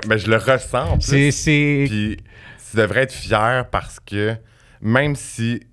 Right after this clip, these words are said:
Speaker 1: les gens qui ont pas, le, mettons, ton, ton parcours, que
Speaker 2: Ouais.
Speaker 1: peut-être que c'est plus dur, mais de faire ça, c'est énormément de,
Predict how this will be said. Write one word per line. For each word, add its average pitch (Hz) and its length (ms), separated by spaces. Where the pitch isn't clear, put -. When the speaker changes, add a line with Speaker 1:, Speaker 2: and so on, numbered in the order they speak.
Speaker 1:
les 92 160
gens 104 180
qui - 80
ont 90 80
pas, 113 120
le, 101 140
mettons, 82 280
ton, 85 200
ton 104 140
parcours, 127 540
que 123 60
Speaker 2:
Ouais. 123 180
Speaker 1:
peut-être 120 300
que 107 100
c'est 92 160
plus 101 220
dur, 135 160
mais 104 220
de 98 180
faire 127 460
ça, 120 460
c'est - 240
énormément 117 720
de, 95 500